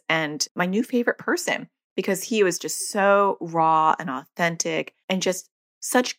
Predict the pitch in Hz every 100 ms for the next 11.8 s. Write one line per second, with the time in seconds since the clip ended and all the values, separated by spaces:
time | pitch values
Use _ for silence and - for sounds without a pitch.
0 | - 220 208 170 - - - - 185 175
1 | - 156 151 143 - _ - 156 156 247
2 | 170 - - _ _ _ - - 170 156
3 | 147 - _ _ - 208 202 196 - 180
4 | 165 - 156 147 147 - _ - 175 -
5 | 165 175 170 - 165 156 156 156 143 -
6 | - 202 - - 440 330 - 165 180 147
7 | - - _ - - 180 190 196 196 -
8 | 165 160 156 - 151 156 - 156 156 -
9 | 156 - 151 - 147 147 147 - - -
10 | 156 151 151 151 147 135 151 - 160 147
11 | - - 156 151 147 156 156